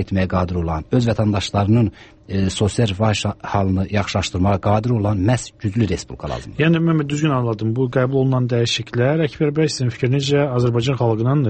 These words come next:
Speaker 2: rifahına gətirib
Speaker 1: Və
Speaker 2: çıxaran
Speaker 1: ayrıca
Speaker 2: məqamlar,
Speaker 1: sizin
Speaker 2: hə?
Speaker 1: sual verdiyiniz
Speaker 2: Bəli.
Speaker 1: kimi, yəni sualınız məxsus olaraq
Speaker 2: Hı.
Speaker 1: məncə vətəndaş cəmiyyətinə
Speaker 2: Bəli.
Speaker 1: bağlıdır. Mən hesab edirəm ki, o sahədə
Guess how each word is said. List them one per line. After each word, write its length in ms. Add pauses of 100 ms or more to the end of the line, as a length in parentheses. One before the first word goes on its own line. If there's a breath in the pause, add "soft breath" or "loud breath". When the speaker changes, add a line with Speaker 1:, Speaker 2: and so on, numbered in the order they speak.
Speaker 2:
rifahına 580 (580 loud breath)
gətirib 320
Speaker 1:
Və 120 (200)
Speaker 2:
çıxaran 160
Speaker 1:
ayrıca 280
Speaker 2:
məqamlar, 280
Speaker 1:
sizin 300
Speaker 2:
hə? 140
Speaker 1:
sual 220
verdiyiniz 420
Speaker 2:
Bəli. 100
Speaker 1:
kimi, 160
yəni 180
sualınız 480
məxsus 280
olaraq 160
Speaker 2:
Hı. 60
Speaker 1:
məncə 220
vətəndaş 400
cəmiyyətinə 380
Speaker 2:
Bəli. 140
Speaker 1:
bağlıdır. 360
Mən 80
hesab 280
edirəm 200
ki, 60
o 80
sahədə 300